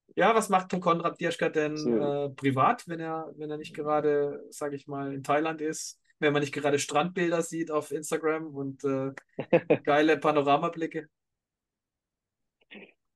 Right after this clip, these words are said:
Speaker 2: Ja, was mache ich so, ne? Äh, viel Blödsinn, das ist schon mal klar. Aber
Speaker 1: <laughs>
Speaker 2: hauptsächlich, äh, natürlich, ähm, ja, ich bin sehr, sehr viel unterwegs, wie ich schon gesagt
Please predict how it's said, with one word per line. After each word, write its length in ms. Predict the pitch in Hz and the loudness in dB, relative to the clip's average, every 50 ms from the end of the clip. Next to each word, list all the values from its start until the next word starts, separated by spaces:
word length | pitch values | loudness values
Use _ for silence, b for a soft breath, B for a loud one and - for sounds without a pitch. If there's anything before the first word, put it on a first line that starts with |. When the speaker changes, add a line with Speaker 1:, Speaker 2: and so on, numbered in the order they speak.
| _ _ _ _ _ _ - | _ _ _ _ _ _ 6
Speaker 2:
Ja, 320 | 143 156 202 233 214 180 | 8 10 10 10 8 8
was 180 | 170 165 - - | 6 4 2 4
mache 260 | 180 196 202 196 208 | 2 2 4 4 0
ich 120 | 190 - | -2 0
so, 240 | - 170 151 139 131 | 0 2 2 2 2
ne? 340 | 123 123 127 131 143 151 - - - b b b _ - | 0 -2 -4 -4 -4 -8 -14 -18 -20 b b b _ -16
Äh, 380 | 143 - 135 123 120 135 131 113 - | -10 -8 -6 -4 -2 -2 -2 -2 0
viel 180 | - 156 147 123 | 2 2 2 2
Blödsinn, 380 | 117 131 147 151 - - 175 156 | 4 4 4 4 4 2 -2 -2
das 80 | 143 | 0
ist 80 | - - | -2 -4
schon 100 | - 135 | -4 -2
mal 100 | 123 120 | -2 -2
klar. 360 | - - 127 123 135 143 - b b b b b b b b _ | -2 -2 -2 0 0 -2 -4 b b b b b b b b _
Aber 840 | - - 127 120 113 123 123 123 120 117 120 120 120 117 117 - - | -2 0 2 4 6 6 6 6 6 4 2 0 -2 -2 -4 -6 -16
Speaker 1:
<laughs> 120 | - - - | -14 -10 -2
Speaker 2:
hauptsächlich, 800 | 135 131 123 _ - 147 135 131 123 - 131 135 127 - - - | -2 -2 -2 _ -2 0 0 0 0 4 2 2 2 2 -4 -2
äh, 160 | - 160 131 | 4 6 4
natürlich, 580 | 123 123 - 135 135 135 135 135 127 - - - - | 4 4 4 6 6 8 8 6 4 4 0 0 4
ähm, 440 | 143 123 123 123 123 127 127 117 - _ - | 6 6 6 6 6 4 0 -4 -8 _ 2
ja, 280 | 123 127 147 151 139 - 156 | 6 6 6 6 6 4 -2
ich 120 | 139 - | -2 -2
bin 180 | - 151 147 131 | -2 -4 -4 0
sehr, 160 | 135 143 - - 151 - | 0 0 0 0 -4 -6
sehr 280 | 123 131 151 151 151 147 | 0 4 6 6 6 4
viel 180 | _ - 156 143 | _ -2 -2 -2
unterwegs, 380 | 135 135 127 143 151 - - | 0 -2 -2 -2 -4 -4 -6
wie 40 | 156 | -14
ich 40 | 147 | -8
schon 120 | - 143 | -6 -6
gesagt 300 | 127 123 131 123 135 139 | -2 0 0 0 0 -4